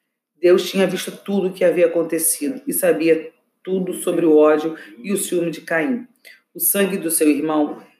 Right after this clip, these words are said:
pede justiça", disse Deus a Caim, "e este será seu castigo. A terra não produzirá mais nada para você. Você vai vagar pelo mundo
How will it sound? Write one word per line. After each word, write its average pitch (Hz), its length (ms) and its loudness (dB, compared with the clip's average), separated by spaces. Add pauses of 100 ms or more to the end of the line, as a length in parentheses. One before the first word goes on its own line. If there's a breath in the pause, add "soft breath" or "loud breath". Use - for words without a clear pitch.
(180)
pede 165 320 4
justiça", - 840 -4
disse 147 340 -10
Deus 156 180 0
a 160 60 0
Caim, 139 460 0 (360 loud breath)
"e 175 160 2
este 185 200 2
será 175 300 2
seu 170 140 -2
castigo. 151 680 -6 (300 soft breath)
A 151 120 -4
terra 180 380 0
não 180 180 0
produzirá 165 680 0
mais 175 340 -4
nada 175 400 0
para 170 160 0
você. 156 540 -2 (320 loud breath)
Você 165 380 2
vai 156 200 2
vagar 160 540 -2
pelo 160 240 2
mundo 156 420 0